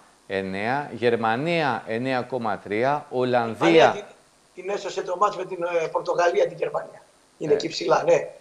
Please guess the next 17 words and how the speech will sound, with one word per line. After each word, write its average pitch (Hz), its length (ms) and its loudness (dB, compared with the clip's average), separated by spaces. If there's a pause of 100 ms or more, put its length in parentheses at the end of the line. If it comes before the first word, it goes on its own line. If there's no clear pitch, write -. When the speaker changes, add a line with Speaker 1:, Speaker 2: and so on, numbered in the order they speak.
(140)
Speaker 1:
Ολλανδία, 113 1040 4
Αγγλία 120 540 4
οκτώ 120 260 0
κόμμα 123 340 0
πέντε, 123 240 0
Ιταλία 131 500 2
οκτώ, 135 600 2
Πορτογαλία 117 680 2
πέντε 135 220 -2
κόμμα 131 340 -2
οκτώ, 143 420 0
Δανία 123 720 0 (360)
τρία 147 220 4
κόμμα 127 360 0
έξι 160 440 0
και 143 100 -2
μετά, 135 540 -2